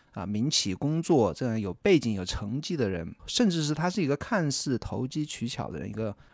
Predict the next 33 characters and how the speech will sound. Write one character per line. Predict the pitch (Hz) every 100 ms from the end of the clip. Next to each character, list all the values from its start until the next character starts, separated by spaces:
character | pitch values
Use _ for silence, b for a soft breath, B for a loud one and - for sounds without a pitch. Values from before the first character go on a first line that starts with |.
| b
一 | -
个 | 110 143 120 113 104 _
不 | -
断 | 208
地 | 180
调 | 131 - 117
整 | 147 107
自 | 110
己 | 120
策 | - - 180
略 | 135
的 | 110
人， | 87 73 110 _ _
就 | - 254 214
说 | 170 185 185
是 | 185 170
这 | - 254
样 | 220 139
的 | 120
一 | 113
些 | 104 - 120 110 110 107 -
互 | - - 185
联 | 127 127
网 | 104
上 | 104 123
内 | 143
容 | 113
创 | 143 127
作 | 110
者， | 87 -
我 | 117
们 | 104
就 | 127 165 135